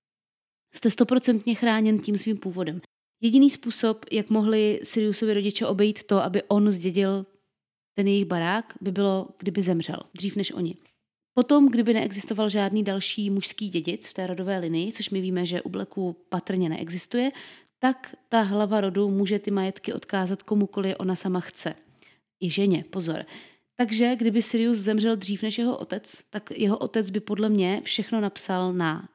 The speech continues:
svoji ženu a ta by to potom napsala na Bellatrix nebo na Narcisu. Nepochybně. Což se díky bohu nestalo,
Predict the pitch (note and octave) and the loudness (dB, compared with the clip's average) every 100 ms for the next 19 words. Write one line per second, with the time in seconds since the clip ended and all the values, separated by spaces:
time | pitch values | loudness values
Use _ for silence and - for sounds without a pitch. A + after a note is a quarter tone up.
0 | _ - G3 F#3+ E3 D#3 G#3 D#4+ - _ | _ -8 0 0 2 2 2 0 -6 _
1 | _ _ _ _ _ - G#3 G#3 A3+ A#3 | _ _ _ _ _ -8 -2 0 2 0
2 | G#3+ G#3 G3+ G3 G3 _ _ F#3 F#3 - | -2 -2 0 0 -4 _ _ -4 -4 -2
3 | G3+ F3+ E3+ F3 _ _ _ _ _ _ | -2 -2 -2 -6 _ _ _ _ _ _
4 | _ - E3+ G3 A3+ A3+ A3+ A3 - - | _ -6 -2 0 0 0 -2 -4 -10 -8
5 | G3+ F3+ F3+ E3+ E3 - - D#3+ - _ | -4 -2 0 0 -2 -8 -10 -10 -12 _
6 | _ F#3+ G3+ - E3 D#3+ - - - - | _ -4 -2 -4 -2 -4 -6 -14 -20 -6
7 | B3 - A3 A#3+ A3 A#3+ B3 F3 - F3 | -4 -2 0 0 2 4 4 2 -2 -2